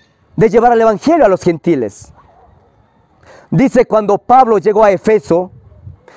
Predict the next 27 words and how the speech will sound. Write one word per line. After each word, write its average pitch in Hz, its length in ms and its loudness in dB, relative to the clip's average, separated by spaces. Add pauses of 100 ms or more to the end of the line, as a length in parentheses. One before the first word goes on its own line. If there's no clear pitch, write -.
(120)
en 190 220 -2
el 180 300 -2
libro 214 440 -2 (240)
de 196 240 2
Hechos, 185 500 -4 (200)
capítulo 202 500 -2
diecinueve, 190 560 -2
versículo 175 560 -4
cinco, 202 640 -4 (1040)
encontramos 240 1000 -2 (500)
que 214 240 2
Pablo 262 500 0
bautizó 214 760 0 (580)
en 202 240 -2
el 208 120 -2
nombre 269 360 2
de - 40 -8
Jesús 226 600 -4 (480)
a 202 160 2
los 208 180 -2
que 202 100 -2
estaban 226 540 0
en 185 120 -2
Efeso. 165 640 -4 (380)
Y 202 140 0
esto 254 280 2
fue 233 440 -2